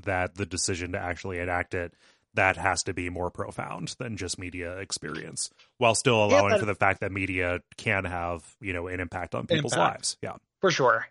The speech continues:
Speaker 2: And, and it's also something where it's, like, in a vacuum.
Speaker 1: Yeah.
Speaker 2: Like, it's like, if you just taught this person violent video games, they might be violent, but no one's saying, "Hey, this is fake," or no
Speaker 1: Yeah,
Speaker 2: one's
Speaker 1: yeah.
Speaker 2: showing them, you know, other stuff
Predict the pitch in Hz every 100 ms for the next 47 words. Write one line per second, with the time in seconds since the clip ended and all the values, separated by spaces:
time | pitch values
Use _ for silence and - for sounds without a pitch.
0 | - 226 220 220 240 208 190 180 190 170
1 | 170 151 139 139 131 127 113 113 - 131
2 | 110 135 139 123 - 123 131 139 - 165
3 | 190 143 151 156 - 170 - 156 - 160
4 | 165 156 170 185 208 214 139 135 131 117
5 | 135 131 123 131 143 139 127 - 139 131
6 | 135 147 147 - _ _ _ - 143 131
7 | 151 127 123 120 - 120 123 - 131 131
8 | 135 135 131 123 - - _ _ - 151
9 | 139 135 127 123 123 - 135 127 113 110
10 | 110 _ _ _ _ _ _ _ _ -
11 | 135 135 131 139 123